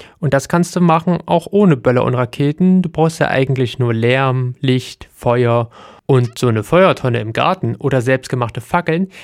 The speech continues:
die sorgen ja automatisch für so eine Art feierliche Stimmung. Eine Fackel baust du dir einfach ganz selber aus so einer Klopapierrolle, die hat man ja meistens auch daheim. Die Kinder freuen sich bestimmt auch, wenn man denen so Laternen gibt oder mit einer Taschenlampe können die rumschwenken, um die bösen Geister zu verscheuchen.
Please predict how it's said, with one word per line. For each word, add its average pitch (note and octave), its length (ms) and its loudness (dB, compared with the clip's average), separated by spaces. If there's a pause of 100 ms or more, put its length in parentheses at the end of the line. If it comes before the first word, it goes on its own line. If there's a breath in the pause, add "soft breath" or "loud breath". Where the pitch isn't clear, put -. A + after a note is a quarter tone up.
(140 loud breath)
die F3+ 100 2
sorgen F3 500 0
ja C#3+ 200 0
automatisch D#3+ 760 -2
für - 120 -8
so F3 100 -2
eine F#3 140 0
Art F#3 160 -4
feierliche A3 480 -2
Stimmung. C3 400 -2 (280 loud breath)
Eine D#3+ 100 -2
Fackel C4 340 2
baust A3 220 0
du - 40 -20
dir G3+ 100 0
einfach F#3 220 0
ganz F#3 240 2
selber F3 640 2
aus D#3 220 0
so D3 80 -4
einer C3+ 120 2
Klopapierrolle, F#3+ 920 0
die D3 100 -2
hat B2+ 120 -2
man B2+ 80 2
ja A#2 80 2
meistens B2+ 360 0
auch B2 140 -2
daheim. D3 520 0 (360 loud breath)
Die - 60 -8
Kinder E3+ 320 2
freuen D#3 260 0
sich D3 140 -2
bestimmt D3 360 -2
auch, B2+ 220 -2
wenn C3+ 100 0
man B2+ 140 0
denen A#2+ 160 -4
so A#2+ 80 -6
Laternen F3+ 580 2
gibt E3+ 300 -2
oder B2+ 140 0
mit A2+ 160 -4
einer A#2+ 80 -2
Taschenlampe E3 480 0
können D#3+ 140 0
die D3+ 60 2
rumschwenken, D3 680 0
um C3+ 120 0
die C3+ 80 -8
bösen C3+ 300 -2
Geister C3 300 -2
zu - 100 -12
verscheuchen. B2+ 680 -4